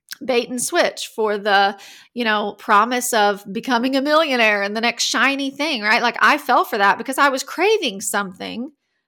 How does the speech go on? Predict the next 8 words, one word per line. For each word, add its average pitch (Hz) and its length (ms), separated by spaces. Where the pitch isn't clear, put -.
right? 226 320
Clearly, 277 580
right? 233 240
Here 226 180
I'm 214 300
recording 214 380
a 226 40
podcast 196 580